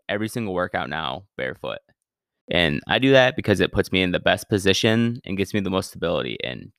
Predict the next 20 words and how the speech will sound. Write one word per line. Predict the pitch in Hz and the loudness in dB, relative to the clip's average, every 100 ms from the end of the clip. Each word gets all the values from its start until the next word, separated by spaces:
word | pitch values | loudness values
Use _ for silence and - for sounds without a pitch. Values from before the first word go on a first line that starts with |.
| - | -2
deadlifts, | 90 87 58 - | 0 0 -4 -4
squats, | - - 85 85 - - - - _ | -12 -10 -8 -6 -8 -12 -20 -20 _
overhead | - 95 101 95 | -4 2 2 2
presses, | 95 92 - - - - | 2 0 -2 -12 -16 -12
and | 101 | -12
just | 104 | 0
about | 120 - - _ | 2 0 -4 _
any | 110 113 | 0 0
movement | 110 104 101 | 0 -2 -4
you | 92 | -6
can | 92 | -10
think | 95 92 | -10 -10
of | 90 | -8
that | 87 | -8
you're | 73 | -8
doing | 90 85 | -8 -8
in | 85 | -10
the | 85 | -14
gym. | 87 90 71 - _ _ _ _ _ _ _ - | -14 -14 -14 -20 _ _ _ _ _ _ _ -12
And | 76 71 | -8 -8